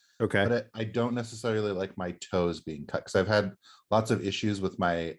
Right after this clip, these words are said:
Speaker 2: um, big toes, like the nails, if they're too short, they
Speaker 1: Sure.
Speaker 2: get ingrown, and had, like, my mom holding me down, like, trying to,
Speaker 1: <laughs>
Speaker 2: you know, do stuff. And I'm like, I just have so much anxiety around it. And I'm like,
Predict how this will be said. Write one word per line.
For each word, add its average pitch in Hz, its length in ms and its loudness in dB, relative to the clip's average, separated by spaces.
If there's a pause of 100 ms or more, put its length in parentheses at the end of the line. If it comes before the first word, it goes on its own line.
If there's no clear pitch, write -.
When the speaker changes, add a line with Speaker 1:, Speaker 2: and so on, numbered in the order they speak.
(120)
Speaker 2:
um, 82 260 -6
big 110 260 2
toes, 143 520 6
like 90 160 2
the 85 100 -2
nails, 98 460 2
if 98 60 -14
they're 78 160 -2
too 87 240 -4
short, 110 500 4
they 87 120 2
Speaker 1:
Sure. 101 320 4
Speaker 2:
get 104 160 0
ingrown, 101 640 2
and 80 180 -4 (880)
had, 104 360 2
like, 95 280 2 (120)
my 104 120 -2
mom 107 260 2
holding 113 340 2
me 107 100 2
down, 104 400 2
like, 95 300 -4 (380)
trying 131 200 8
to, 156 200 6
Speaker 1:
<laughs> - 80 -10
Speaker 2:
you 131 120 2
know, 120 160 4
do 117 260 2
stuff. 117 340 4
And 113 100 0
I'm 107 120 2
like, 104 240 -2
I 113 100 -2
just 131 140 -8
have 135 180 -2
so 135 100 -6
much 117 180 -4
anxiety 95 520 -2
around 80 280 -6
it. 78 80 -6
And 73 80 -10
I'm 85 120 -6
like, 80 240 -2